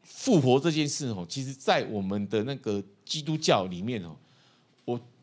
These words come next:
呃，我觉得它是一个最重要、最重要的一个事情跟基础。啊，但是死里复活这件事哦，其实是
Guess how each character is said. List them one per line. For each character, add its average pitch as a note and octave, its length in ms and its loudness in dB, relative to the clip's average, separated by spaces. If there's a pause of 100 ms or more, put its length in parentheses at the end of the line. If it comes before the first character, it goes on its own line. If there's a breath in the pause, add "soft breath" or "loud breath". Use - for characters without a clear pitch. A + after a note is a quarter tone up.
呃， B2+ 420 2
我 B2 140 2
觉 D#3+ 220 2
得 E3 120 4
它 E3+ 160 -2
是 - 160 -2
一 D3+ 100 -8
个 C#3+ 180 4
最 G3+ 400 4
重 F#3+ 260 2
要、 F3 140 6
最 F3 180 2
重 E3+ 220 -2
要 D#3+ 180 0
的 A#2 160 -4
一 A2+ 60 -6
个 A#2+ 120 -4
事 D3 320 -2
情 G2+ 300 -4
跟 A#2 220 -4
基 G#2+ 180 -6
础。 - 140 -12 (1200 soft breath)
啊， A3 160 -4
但 C4+ 120 6
是 B3+ 120 2
死 - 280 -2
里 F#3+ 140 4
复 G#3+ 180 2
活 E3 160 8
这 F#3 140 4
件 E3+ 180 0
事 D#3+ 260 -4
哦， F2 380 -8
其 F3+ 280 -2
实 F3+ 160 -2
是 E3+ 480 -2